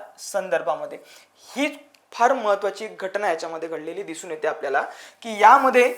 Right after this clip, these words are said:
जे काही औद्योगिक उत्पादन आहे या औद्योगिक उत्पादनामध्ये घट दिसून आलेली आहे, जी की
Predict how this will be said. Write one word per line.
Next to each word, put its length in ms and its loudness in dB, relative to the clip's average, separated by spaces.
जे 200 2
काही 240 6
औद्योगिक 640 4
उत्पादन 600 6
आहे 300 4
या 160 10
औद्योगिक 560 2
उत्पादनामध्ये 840 8
घट 300 0
दिसून 360 -8
आलेली 320 -12
आहे, 220 -16
जी 180 -2
की 180 -2